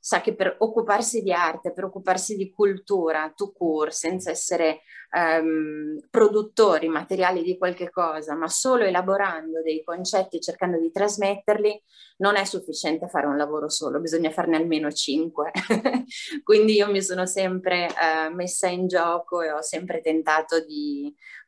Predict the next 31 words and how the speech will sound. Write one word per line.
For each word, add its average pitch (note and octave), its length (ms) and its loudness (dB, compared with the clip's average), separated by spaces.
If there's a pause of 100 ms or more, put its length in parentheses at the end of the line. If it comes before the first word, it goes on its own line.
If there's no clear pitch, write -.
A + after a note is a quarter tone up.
mm, D3 520 0
eh, C#3+ 260 0
di, F3+ 260 0
di G#3 140 2
farmi B3 460 6
bastare F3 600 2
l'arte D#3+ 720 -2
per, D3+ 600 2
per D#3 180 -4
vivere. C#3 420 0
E - 40 4
come G#3 180 2
diceva G3+ 340 4
Giovanni F#3+ 400 0
prima, D#3+ 400 0 (120)
l'arte D3+ 460 -2
può D3+ 320 -2
consentire D3+ 560 -6
di C#3 80 -10
vivere C#3 320 -4
anche - 260 -10
molto C#3+ 300 -6
bene, C#3+ 360 -6
per - 140 -18
cui, C#3 260 -6
eh, - 840 -6
per F#3+ 200 4
fortuna E3+ 400 0
è D3+ 40 2
andata D3+ 300 -2
così. D3 360 -6